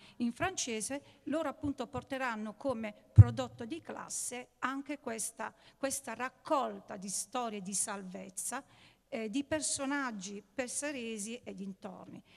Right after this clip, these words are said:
Quindi abbiamo questa piccola pretesa. Io ringrazio Roberto perché ci sta dando questa possibilità, appunto, di scoprire storie che forse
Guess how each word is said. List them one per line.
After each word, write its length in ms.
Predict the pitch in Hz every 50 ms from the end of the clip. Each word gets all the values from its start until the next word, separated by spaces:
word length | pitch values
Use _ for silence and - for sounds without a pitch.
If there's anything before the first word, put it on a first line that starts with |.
| - _
Quindi 220 | - 294 254 240 - -
abbiamo 380 | - - 226 262 262 247 233
questa 600 | - - 233 214 - - - 220 208 208 202 208 202 -
piccola 380 | 240 208 - - 220 214 214
pretesa. 680 | 214 302 359 - - - 269 214 196 190 - - -
Io 160 | - - 226 214
ringrazio 760 | 208 214 214 208 214 214 208 214 - - - - 208 208 202 - - - - -
Roberto 480 | - 269 220 208 214 226 233 - - 214
perché 260 | - 214 214 - 214
ci 140 | 190 - 214
sta 140 | - -
dando 220 | 220 214 208 202 202
questa 280 | - 220 185 - 233
possibilità, 840 | 220 - 269 262 247 - 294 285 269 330 349 320 _ - 214 190 202 196 _ - - _ _
appunto, 420 | - 254 - - 240 214 - -
di 160 | 226 196 226
scoprire 560 | 214 - - - 311 302 - 294 269 254 247 254
storie 460 | - - - 311 339 349 311 233 214
che 120 | - 214
forse 540 | 196 - 254 247 247 233 - - - 220 208